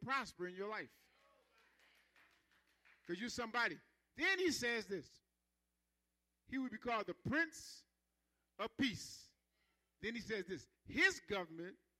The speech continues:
is one of justice and peace. That means his just, his government and his kingdom is gonna be about righteousness.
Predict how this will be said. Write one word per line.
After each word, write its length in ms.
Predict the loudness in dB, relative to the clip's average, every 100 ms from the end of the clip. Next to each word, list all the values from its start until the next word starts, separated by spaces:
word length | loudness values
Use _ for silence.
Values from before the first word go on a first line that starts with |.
| _ _ _ _ _ _ -4
is 220 | -4 -4
one 220 | -6 -4
of 180 | -4 -6
justice 840 | -2 2 2 0 -6 -6 -8 -16 -20 _ _ _ _ _
and 180 | -6 -4 -4
peace. 440 | -10 -10 -16 -18 _ _ _ _ _ _ _ -6
That 160 | -4
means 380 | -2 -2 -4 -8 -8
his 340 | 0 2 0 -10 -10
just, 260 | -6 -6 -8 _
his 280 | -2 -2 -2
government 460 | -8 -8 -8 -10 -12 _ _ _ _ _ _ _ -12
and 100 | -4
his 220 | 0 0
kingdom 520 | -2 -4 -4 -10 -12 -18 _ _ _ -8
is 120 | -4
gonna 160 | -4 -2
be 100 | 0
about 320 | 0 2 0 4
righteousness. 880 | 6 4 0 -8 -8 -12 -14 -20